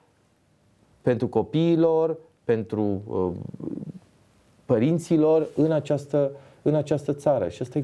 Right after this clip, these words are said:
groaznic, pentru că pesimismul și lipsa de speranță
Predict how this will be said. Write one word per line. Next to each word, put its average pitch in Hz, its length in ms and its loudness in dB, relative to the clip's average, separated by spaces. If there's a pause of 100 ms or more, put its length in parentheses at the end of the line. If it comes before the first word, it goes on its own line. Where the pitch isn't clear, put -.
groaznic, 135 460 -4
pentru - 200 -4
că - 80 0
pesimismul 127 920 0 (380)
și 104 500 0 (140)
lipsa 139 440 2
de 117 80 0
speranță 139 840 2